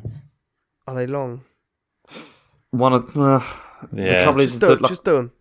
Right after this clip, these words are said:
Speaker 1: Just do 'em.
Speaker 3: One of them wants five answers out
Speaker 2: Yeah.
Speaker 3: of us. <laughs>
Speaker 1: Just
Speaker 3: So
Speaker 1: do it, just do it.
Speaker 2: Okay.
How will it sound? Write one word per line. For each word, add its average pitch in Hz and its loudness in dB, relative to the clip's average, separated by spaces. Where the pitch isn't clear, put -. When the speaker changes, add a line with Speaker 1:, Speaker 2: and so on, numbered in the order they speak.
Speaker 1:
Just 131 -18
do 123 -6
'em. 120 -14
Speaker 3:
One 127 0
of 127 2
them 123 4
wants 117 2
five 107 2
answers 101 -2
out 107 0
Speaker 2:
Yeah. 107 2
Speaker 3:
of 98 -2
us. - 0
<laughs> - -12
Speaker 1:
Just 165 -8
Speaker 3:
So 202 4
Speaker 1:
do 147 2
it, - -6
just - -18
do 117 -8
it. - -10
Speaker 2:
Okay. 104 -4